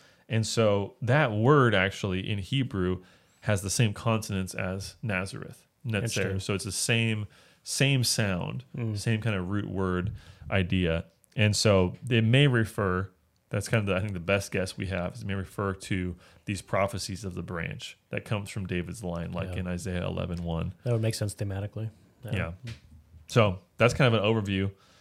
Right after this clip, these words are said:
Speaker 1: Um,
Speaker 2: Awesome. Yeah,
Speaker 1: Yeah.
Speaker 2: what are, what are we gonna take away from this?
Speaker 1: I, I think the biggest thing we take away as we come into the New Testament is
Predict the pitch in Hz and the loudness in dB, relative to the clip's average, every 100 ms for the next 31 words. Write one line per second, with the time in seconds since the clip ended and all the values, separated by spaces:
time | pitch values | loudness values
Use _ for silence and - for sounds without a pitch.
0 | _ _ 101 98 90 90 - _ _ - | _ _ -2 0 0 -2 -8 _ _ -14
1 | - - 101 98 123 127 113 127 123 123 | -8 -6 -6 -4 -2 2 2 0 -2 0
2 | 123 113 120 110 110 110 101 104 107 - | 0 0 -2 -2 -2 -2 -4 -4 -8 -12
3 | - - - - - 117 - 113 120 220 | -20 -20 -20 -12 2 2 6 4 4 0
4 | 113 92 135 - 117 113 104 107 107 101 | 0 0 0 0 0 0 2 0 0 -4
5 | 101 117 113 104 101 98 117 - 92 98 | -4 -4 -4 -2 -4 -2 -2 -2 -4 0
6 | 90 90 | 0 -2